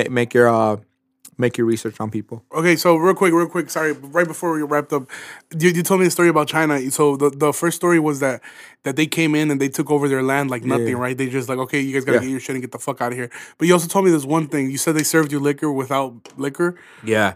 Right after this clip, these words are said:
Speaker 2: What happened?
Speaker 1: So this time we were, like, in a group. We were, like, m-, my friends and I. It was, like, the whole group. We were about thirteen of us. And the professor, the professor was like, "Oh, drinks on me tonight."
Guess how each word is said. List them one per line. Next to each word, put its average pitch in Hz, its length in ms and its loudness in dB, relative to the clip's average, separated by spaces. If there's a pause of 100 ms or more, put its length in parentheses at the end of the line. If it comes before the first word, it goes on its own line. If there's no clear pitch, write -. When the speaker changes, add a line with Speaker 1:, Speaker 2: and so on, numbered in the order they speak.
Speaker 2:
What 156 140 6
happened? 160 340 2 (100)
Speaker 1:
So 120 460 4 (360)
this 127 220 0
time 139 240 6
we 127 80 8
were, 131 180 10
like, 123 200 6
in 120 80 4
a 110 40 2
group. 127 360 4
We 120 80 8
were, 120 120 10
like, 113 160 6
m-, 117 260 -4
my 110 260 -4
friends 120 280 0
and 113 120 -2
I. 107 140 -2
It 113 100 2
was, 139 160 6
like, 135 120 4
the 117 120 6
whole 131 100 6
group. 123 260 4
We 131 60 4
were 127 80 8
about 117 260 4
thirteen 123 280 0
of 117 100 2
us. 117 180 2 (380)
And 117 100 -2
the 113 60 0
professor, 117 600 2 (880)
the 117 120 0
professor 117 500 4
was 110 200 4
like, 107 140 4
"Oh, 113 240 6
drinks 113 300 2
on 113 120 4
me 117 120 0
tonight." 117 420 0